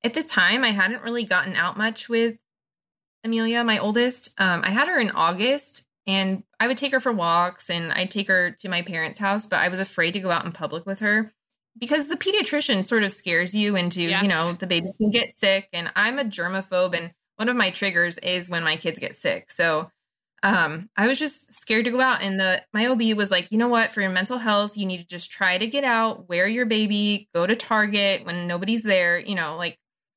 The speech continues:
Speaker 1: start doing more." So I tried that, thinking maybe this will help me feel better, and it didn't. So, uh, my breaking point was when I was about three months postpartum. It was,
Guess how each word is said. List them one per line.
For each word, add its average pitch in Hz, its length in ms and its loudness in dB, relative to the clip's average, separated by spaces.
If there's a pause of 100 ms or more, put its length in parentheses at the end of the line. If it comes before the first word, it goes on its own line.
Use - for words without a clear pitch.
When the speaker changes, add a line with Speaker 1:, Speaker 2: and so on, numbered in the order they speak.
(160)
Speaker 1:
start 233 260 0
doing 190 260 -2
more." 170 220 -4
So 202 440 0
I 214 140 0
tried 214 360 -2
that, 202 340 0 (100)
thinking 190 320 -8
maybe 175 240 -8
this 185 200 -8
will 202 80 -8
help - 180 -6
me 214 100 -2
feel 180 220 -4
better, 160 440 0 (220)
and 185 140 -2
it 170 160 -4
didn't. 170 480 -2
So, 175 440 0 (760)
uh, 226 200 4
my 247 200 0
breaking 294 340 -2
point 240 240 -4
was 202 300 -6 (280)
when 208 120 0
I 202 100 4
was 196 160 0
about 196 300 0
three 208 160 -2
months 185 240 0
postpartum. 180 880 -2 (720)
It 214 120 -2
was, 190 420 -2